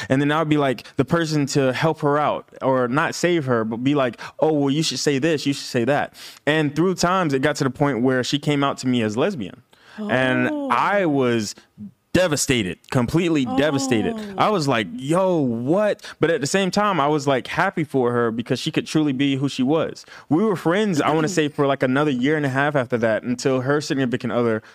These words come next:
Speaker 1: told her she couldn't talk to me anymore.
Speaker 2: Wow,
Speaker 1: Yeah.
Speaker 2: that's intense. I did not know that.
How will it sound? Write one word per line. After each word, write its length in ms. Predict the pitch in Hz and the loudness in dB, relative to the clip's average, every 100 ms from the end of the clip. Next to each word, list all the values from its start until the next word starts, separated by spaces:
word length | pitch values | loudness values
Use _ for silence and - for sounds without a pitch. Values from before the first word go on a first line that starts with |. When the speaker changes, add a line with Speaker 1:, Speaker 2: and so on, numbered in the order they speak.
| - | -4
Speaker 1:
told 260 | 139 131 | 0 2
her 200 | 123 127 | 2 0
she 140 | 123 123 | 0 -4
couldn't 160 | 139 | -2
talk 180 | 160 175 | 0 -2
to 60 | 123 | -4
me 80 | 110 | -4
anymore. 240 | 101 87 _ - - | -4 -8 _ -20 -18
Speaker 2:
Wow, 800 | - 190 208 185 175 165 165 175 - | -12 -6 -2 0 0 0 -2 -6 -4
Speaker 1:
Yeah. 220 | 175 196 | -2 0
Speaker 2:
that's 260 | - - - | -2 -6 -10
intense. 1000 | 202 196 185 - 170 240 175 180 214 - | -10 -10 -10 -8 -6 -6 -8 -10 -12 -6
I 100 | 190 | -4
did 140 | 233 185 | -4 -4
not 180 | 180 | -6
know 160 | 208 311 | -6 -8
that. 340 | 254 110 92 | -6 -6 -6